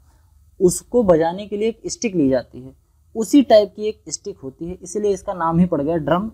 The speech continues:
स्टिक। इसको हिंदी में कहते हैं सहीजन, ठीक, गांव में इसको सहीजन बोला जाता है। अगर इसकी family की बात करें तो इसकी जो फो-, family होती है वो मोरिंगेसी family होती है।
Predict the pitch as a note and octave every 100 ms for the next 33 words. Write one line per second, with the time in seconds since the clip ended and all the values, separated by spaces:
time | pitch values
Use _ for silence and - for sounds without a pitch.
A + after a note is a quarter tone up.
0 | - - - A#2 _ _ _ - E3 G3
1 | E3 D#3+ F3+ G3 F3 E3 E3 F3+ F3 -
2 | C3 C3+ A#2+ - _ _ G3+ A3 C#3+ D#3
3 | E3+ D#3+ - F3 C3+ C3 E3+ E3 D#3+ D3+
4 | - D3 F3 _ _ _ _ - F#3+ A3
5 | - B3 - E3+ E3+ G3 A#3+ E3 D3 B2+
6 | - D3+ G#3 _ _ _ G3 F#3 - G#3
7 | A3 - F3+ F3 - F3 F3+ A3 F3+ D3+
8 | E3 E3+ G#3+ F#3 F3 F3+ F#3 E3+ D#3 -
9 | G3 D3 C#3+ E3 F3 F3 F#3+